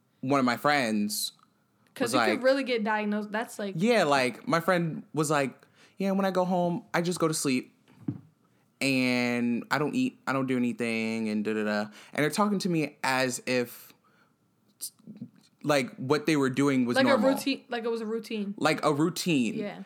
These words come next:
Speaker 1: And, like, s-, other things, too. They were
Speaker 2: Right.
Speaker 1: telling me. I'm like, "That's not normal. Like,
Speaker 2: Yeah.
Speaker 1: what you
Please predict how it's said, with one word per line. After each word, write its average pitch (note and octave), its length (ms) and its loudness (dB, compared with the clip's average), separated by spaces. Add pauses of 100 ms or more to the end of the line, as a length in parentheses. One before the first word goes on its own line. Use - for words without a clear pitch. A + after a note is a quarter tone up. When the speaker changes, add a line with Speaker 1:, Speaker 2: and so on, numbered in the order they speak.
(100)
Speaker 1:
And, D3+ 120 2
like, C#3+ 220 2
s-, - 260 -4
other D#3+ 240 2
things, G#2+ 360 -2
too. A#2+ 500 0 (140)
They G#3+ 140 0
were C3+ 60 4
Speaker 2:
Right. C3 40 0
Speaker 1:
telling C3 240 0
me. A#2+ 80 0
I'm D#3+ 140 2
like, E3+ 240 0 (300)
"That's G4 300 -4 (140)
not - 120 -2
normal. D3 840 0
Like, A2+ 320 0
Speaker 2:
Yeah. G#3 360 -4 (360)
Speaker 1:
what G#3+ 380 0
you G#3+ 340 2